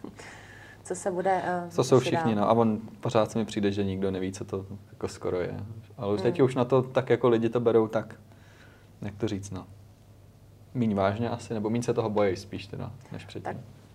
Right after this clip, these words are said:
Speaker 1: taky
Speaker 2: Už
Speaker 1: zvlášť,
Speaker 2: taky
Speaker 1: pokud
Speaker 2: velká
Speaker 1: byli teda očkovaný. Já, já
Speaker 2: velká
Speaker 1: jsem to
Speaker 2: většina.
Speaker 1: teda měla, já jsem dostala ten koronavirus minulý léto.
Speaker 2: Jaký to bylo? Nebo jaký jsi měla?
Speaker 1: Chřipka.
Speaker 2: Jenom
Speaker 1: Pro
Speaker 2: chřipka
Speaker 1: mě
Speaker 2: pro
Speaker 1: to byla
Speaker 2: tebe.
Speaker 1: chřipka, takže zaklepu jako žádný problém. Ale vím, že nějaký lidi jako opravdu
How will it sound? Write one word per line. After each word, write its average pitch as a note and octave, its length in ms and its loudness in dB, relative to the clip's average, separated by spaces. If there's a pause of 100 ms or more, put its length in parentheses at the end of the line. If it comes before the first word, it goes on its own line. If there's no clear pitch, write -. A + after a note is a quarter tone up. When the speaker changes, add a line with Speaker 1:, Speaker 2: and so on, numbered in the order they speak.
(120)
Speaker 1:
taky F3+ 200 -2
Speaker 2:
Už F3+ 60 0
Speaker 1:
zvlášť, F3 200 8
Speaker 2:
taky - 100 0
Speaker 1:
pokud F#3 120 2
Speaker 2:
velká F#3+ 120 2
Speaker 1:
byli F3+ 160 6
teda F3+ 200 6
očkovaný. F3 460 -2
Já, F3 80 -2
já - 60 -8
Speaker 2:
velká D#3+ 140 -4
Speaker 1:
jsem G#2+ 100 2
to - 40 4
Speaker 2:
většina. G#3 240 6
Speaker 1:
teda B3 80 8
měla, F3+ 300 4
já G3 120 -4
jsem F3+ 260 -6 (240)
dostala E3+ 380 -2
ten E3 180 -6
koronavirus E3+ 580 -2
minulý F#3 400 -2
léto. D3+ 420 -4 (340)
Speaker 2:
Jaký C3 220 -8
to G#2 100 -4
bylo? G2+ 260 -4 (760)
Nebo G#2 120 2
jaký G2+ 160 0
jsi E3+ 100 2
měla? G2+ 100 2
Speaker 1:
Chřipka. C#3 200 -4 (220)
Speaker 2:
Jenom A2 160 -6
Speaker 1:
Pro - 40 -12 (100)
Speaker 2:
chřipka - 20 2 (100)
Speaker 1:
mě F#3+ 80 0
Speaker 2:
pro F#3 80 -2
Speaker 1:
to - 40 0
byla F3+ 120 0
Speaker 2:
tebe. F#3 80 -8
Speaker 1:
chřipka, E3+ 320 -4
takže E3 220 -6
zaklepu E3 400 -4 (160)
jako D#3+ 260 -10 (200)
žádný D3+ 300 -8
problém. D3+ 520 -8 (380)
Ale F3+ 200 4
vím, F#3+ 200 -2
že F#3+ 100 -6
nějaký G3 320 -2
lidi G3 240 -2 (160)
jako F3+ 240 -8
opravdu E3+ 500 -4